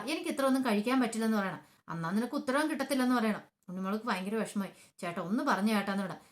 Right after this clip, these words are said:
"നിന്നോട് പറയാൻ നീ ഇങ്ങോട്ട് അനുസരിക്കാനും" പറഞ്ഞുകൊണ്ട് ചാടി ഇങ്ങോട്ട് എഴുന്നേക്കുവാണ് ഒരു പഴം എറിഞ്ഞുകൊണ്ട്. ഇത് കണ്ടപ്പോൾ ഉണ്ണിമോൾ ഓടുവാണ് അങ്ങോട്ട്. അപ്പൊ ഉണ്ണിമോളുടെ കയ്യെ പിടിച്ച് നിർത്തി. ഉണ്ണിമോളെ കൈ പിടിച്ചിട്ട് നേരെ ഓടുവാണ്. നേരെ ഓടിക്കഴിയുമ്പത്തേനും ഗിരിദേവനും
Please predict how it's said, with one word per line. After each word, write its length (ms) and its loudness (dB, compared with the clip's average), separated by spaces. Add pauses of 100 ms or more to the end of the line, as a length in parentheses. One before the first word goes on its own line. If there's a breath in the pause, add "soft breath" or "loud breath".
"നിന്നോട് 340 4
പറയാൻ 280 2
നീ 100 0
ഇങ്ങോട്ട് 220 2
അനുസരിക്കാനും" 540 2
പറഞ്ഞുകൊണ്ട് 380 2
ചാടി 360 0
ഇങ്ങോട്ട് 240 0
എഴുന്നേക്കുവാണ് 480 0
ഒരു 120 -6
പഴം 220 -2
എറിഞ്ഞുകൊണ്ട്. 340 -4 (280 loud breath)
ഇത് 120 -4
കണ്ടപ്പോൾ 300 2
ഉണ്ണിമോൾ 420 4
ഓടുവാണ് 420 2
അങ്ങോട്ട്. 260 -4 (100)
അപ്പൊ 180 -18
ഉണ്ണിമോളുടെ 380 -4
കയ്യെ 240 0
പിടിച്ച് 300 -2 (580)
നിർത്തി. 320 -4 (300 loud breath)
ഉണ്ണിമോളെ 360 2
കൈ 240 0
പിടിച്ചിട്ട് 520 0 (100)
നേരെ 280 0
ഓടുവാണ്. 380 0 (320 loud breath)
നേരെ 300 2
ഓടിക്കഴിയുമ്പത്തേനും 800 2 (340)
ഗിരിദേവനും 540 -4